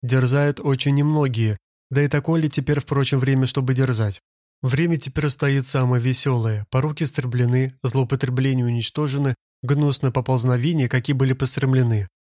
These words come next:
Остались лишь пороки злоупотребления второго сорта, а именно камелии. Шермеровские фраки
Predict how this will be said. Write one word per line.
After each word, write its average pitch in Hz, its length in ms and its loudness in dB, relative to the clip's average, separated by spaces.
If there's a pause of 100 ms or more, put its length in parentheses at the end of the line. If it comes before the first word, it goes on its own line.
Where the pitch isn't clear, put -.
(140)
Остались 127 540 0
лишь 127 220 -2
пороки 135 400 0
злоупотребления 127 720 0
второго 135 420 -2
сорта, 120 480 -4 (260)
а 127 100 2
именно 160 480 0 (200)
камелии. 131 760 0 (400)
Шермеровские 131 800 -2
фраки 131 480 -4